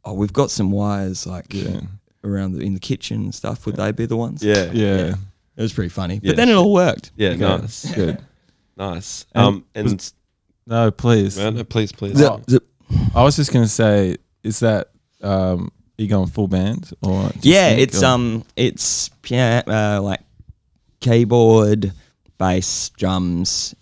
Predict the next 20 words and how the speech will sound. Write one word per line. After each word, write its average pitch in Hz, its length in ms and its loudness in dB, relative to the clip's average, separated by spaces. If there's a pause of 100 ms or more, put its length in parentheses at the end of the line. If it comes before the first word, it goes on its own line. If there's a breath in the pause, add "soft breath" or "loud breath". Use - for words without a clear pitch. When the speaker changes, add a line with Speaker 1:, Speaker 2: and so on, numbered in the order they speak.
Speaker 1:
and, 95 300 -2
um, 92 300 -6
flute. 104 560 -4 (600)
Speaker 2:
Mm. 143 380 -8 (360)
Speaker 1:
Yeah, 98 380 -8
flute 104 280 -6
slash 95 300 -8
saxophone. 98 840 -8
Speaker 2:
Mm-hmm. 117 380 0
Speaker 3:
Great. 101 300 -4 (260)
Speaker 1:
Yeah. 87 160 2
Speaker 3:
Are 98 40 0
you 101 140 2
on 95 120 0
the, 90 180 0 (160)
on 90 120 -6
the 85 80 -4
flute? 113 400 -6
Speaker 1:
Nah, 120 640 6
I'm, 185 400 4